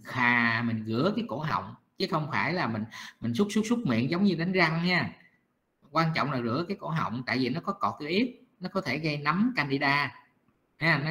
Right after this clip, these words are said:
có thể gây, gây nấm candida, cho nên phải lưu ý cái, cái, cái chỗ này. À, còn cái dạng mà bột khô, dạng bột khô này thì, à, cái dạng này nè mấy em,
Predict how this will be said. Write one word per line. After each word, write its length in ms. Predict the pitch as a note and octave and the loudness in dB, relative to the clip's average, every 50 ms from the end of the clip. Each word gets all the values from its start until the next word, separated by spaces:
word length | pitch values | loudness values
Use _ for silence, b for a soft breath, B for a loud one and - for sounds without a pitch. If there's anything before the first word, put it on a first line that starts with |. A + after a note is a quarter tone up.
| D#3+ D#3+ | -2 -2
có 80 | E3 E3 | -2 0
thể 160 | D3+ A2 B2+ | 0 0 0
gây, 300 | C#3+ C3+ B2+ C3 B2 B2+ | 0 -2 -2 -2 -2 -4
gây 120 | C3 C3 C3 | -4 -4 0
nấm 320 | C3+ C3 D#3+ F#3+ G#3+ G#3+ - | 0 0 2 2 0 0 0
candida, 540 | B2+ B2+ B2+ B2+ B2+ B2+ B2 A#2 G#2 - - | -2 -4 -4 -2 0 0 0 0 -2 -4 -6
cho 60 | - B2+ | -6 -4
nên 240 | C3 B2+ B2 A#2+ | -4 -4 -4 -6
phải 80 | B2+ C3 | -8 -6
lưu 160 | C3 B2+ B2 | -4 -4 -4
ý 280 | - C3 D3 E3+ F#3 F3+ - | -4 -4 -2 -2 -2 -4 -6
cái, 180 | E3 D#3 D3 - | -10 -12 -12 -14
cái, 100 | - - - C#3 - _ | -18 -20 -20 -20 -20 _
cái 100 | D3 - - | -20 -12 -10
chỗ 80 | - | -6
này. 220 | - C3 A#2+ G#2+ F#2 F2+ - _ _ _ _ _ _ _ _ _ _ _ _ _ _ _ _ _ _ _ _ _ _ _ _ _ _ _ _ _ _ _ _ _ _ _ _ _ _ _ _ _ _ _ _ _ _ _ _ _ _ _ _ | -4 -2 -4 -4 -4 -8 -14 _ _ _ _ _ _ _ _ _ _ _ _ _ _ _ _ _ _ _ _ _ _ _ _ _ _ _ _ _ _ _ _ _ _ _ _ _ _ _ _ _ _ _ _ _ _ _ _ _ _ _ _
À, 440 | - C#3 C#3+ C#3+ C#3+ C#3+ C#3 C#3+ C#3+ C#3+ C#3+ D3 C#3+ C3+ A#2+ - - - | -2 2 2 4 4 2 2 0 0 -2 -2 -2 -4 -6 -8 -10 -2 6
còn 300 | C#3+ C#3 C#3 C3+ C#3 C3+ - | 8 8 8 8 6 4 2
cái 100 | G#3 F3+ | 4 4
dạng 260 | D#3 A#2 A#2 B2+ D3+ D#3 | 6 6 6 4 4 2
mà 180 | C#3+ C3 B2+ | 2 2 2
bột 240 | B2+ B2+ B2+ B2 B2 - | 2 2 0 0 -2 2
khô, 580 | - F3+ E3+ E3+ E3+ C#3 - - - - - - - _ _ _ _ _ _ _ _ _ _ _ _ _ _ _ _ - | 6 8 10 10 10 8 6 2 -4 -10 -14 -18 -20 _ _ _ _ _ _ _ _ _ _ _ _ _ _ _ _ 2
dạng 140 | D3 D#3+ D#3+ | 4 6 8
bột 140 | D#3+ D#3+ | 6 8
khô 240 | F3+ F3+ F3 F3 F3+ | 8 6 8 6 6
này 220 | F3 D3 C3 C3 C3 | 6 6 4 4 4
thì, 240 | C#3+ C3+ C3 C3 C3 | 2 4 4 4 4
à, 240 | C3+ C3 C3 C3+ B B B B B _ | 2 2 0 -2 B B B B B _
cái 120 | - A3+ G#3 | 2 4 6
dạng 200 | C#3+ B2 D#3 D#3+ | 6 6 6 6
này 140 | D#3 C#3+ C#3+ | 4 4 4
nè 80 | C#3+ | 2
mấy 140 | C#3+ E3+ F#3+ F3+ | 2 2 2 2
em, 120 | F3 | 0